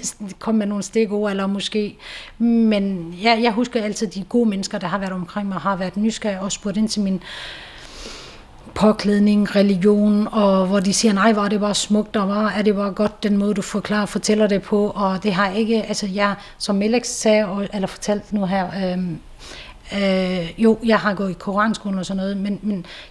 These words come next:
jeg har læst det på arabisk, som jeg sagde til dig faktisk i starten af vores, øh, men de sidste seks, syv år, der har jeg læst på tyrkisk, fordi jeg vil gerne forstå det, jeg læser.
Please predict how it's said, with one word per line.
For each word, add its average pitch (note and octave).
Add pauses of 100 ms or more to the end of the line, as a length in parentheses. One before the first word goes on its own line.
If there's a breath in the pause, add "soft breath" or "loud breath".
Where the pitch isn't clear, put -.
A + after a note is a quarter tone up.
jeg G#3
har A3
læst G#3+
det G3+
på G3
arabisk, F#3
som G3
jeg F3+
sagde G3
til G#3
dig F#3+
faktisk -
i C4
starten G3
af F#3
vores, F#3+ (500 loud breath)
øh, A3
men G3+
de G3+
sidste A3 (360 loud breath)
seks, -
syv C#4
år, G3
der F#3+
har G3
jeg G#3
læst A3
på A3
tyrkisk, -
fordi A3
jeg G#3
vil G3
gerne G3+
forstå -
det, F#3+
jeg F3
læser. F3+